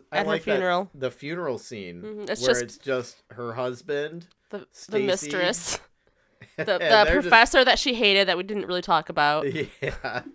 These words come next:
Speaker 1: Purcell, I think his
Speaker 2: Purcell,
Speaker 1: name was.
Speaker 2: and then he's like, "Oh, wh-, wh-, what's my deuce? What's that?"
Speaker 1: Who looks a lot like Isaac Newton.
Speaker 2: Yeah.
Speaker 1: So th-, it's just them. It's like a small gathering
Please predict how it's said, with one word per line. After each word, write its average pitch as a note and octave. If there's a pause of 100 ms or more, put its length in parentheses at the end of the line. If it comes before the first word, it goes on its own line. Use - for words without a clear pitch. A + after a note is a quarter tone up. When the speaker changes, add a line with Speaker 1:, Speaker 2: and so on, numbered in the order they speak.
Speaker 1:
Purcell, C3
I C3+
think C3
his B2+
Speaker 2:
Purcell, A#3+ (100)
Speaker 1:
name -
was. G3+
Speaker 2:
and G#3+
then A#3+
he's C4
like, A#3
"Oh, C4
wh-, -
wh-, -
what's - (320)
my F#3+
deuce? D#4+
What's A#3
that?" - (460)
Speaker 1:
Who D#3
looks D#3+ (180)
a A#2+
lot B2+
like C#3+
Isaac C3
Newton. B2+ (180)
Speaker 2:
Yeah. G#3 (300)
Speaker 1:
So C#3 (240)
th-, C#3+
it's D3+
just F3+
them. C3+
It's C#3+
like A3
a G3+
small D3+
gathering G2+